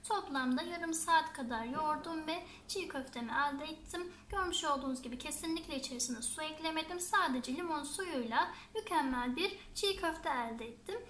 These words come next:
Şimdi ellerimi yıkayacağım ve sıkma aşamasına geçeceğim. Ellerimi yıkadıktan sonra yine paketin içerisinden çıkan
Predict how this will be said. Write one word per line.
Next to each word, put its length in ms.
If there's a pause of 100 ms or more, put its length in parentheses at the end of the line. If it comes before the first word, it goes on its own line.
(140)
Şimdi 560 (200)
ellerimi 460
yıkayacağım 580
ve 80
sıkma 320
aşamasına 560
geçeceğim. 480 (1300)
Ellerimi 420
yıkadıktan 600
sonra 300
yine 240
paketin 420
içerisinden 680
çıkan 480